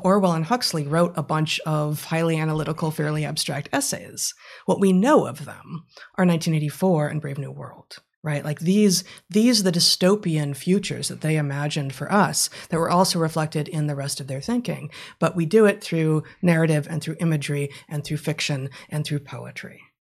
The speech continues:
Right? Like, that's, that's the best way in. So, um, here are just a, a few of the lessons, which many of which you have alluded to or directly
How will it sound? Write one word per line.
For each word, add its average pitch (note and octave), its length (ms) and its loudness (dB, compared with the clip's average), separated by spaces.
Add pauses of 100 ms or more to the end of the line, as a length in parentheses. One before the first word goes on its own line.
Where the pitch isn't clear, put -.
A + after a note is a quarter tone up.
Right? C#3+ 200 -8
Like, D3 160 -4
that's, D#3+ 240 0
that's F3 240 0
the E3 100 0
best C#3 300 -2
way C3+ 180 -4
in. C#3 280 -4
So, C#3+ 360 2 (400)
um, D#3+ 540 4
here D#4 180 4
are - 20 8
just - 320 2
a, F3+ 180 -6
a - 20 -2
few A3+ 340 6
of F3+ 140 6
the D3+ 340 2
lessons, D3+ 480 0
which D3+ 240 -2
many F#3 440 6
of D#3 100 2
which D3 180 0
you D3+ 160 0
have C#3+ 340 0
alluded D3+ 440 0
to C3+ 400 -8 (720)
or D3 300 2
directly C#3 840 -4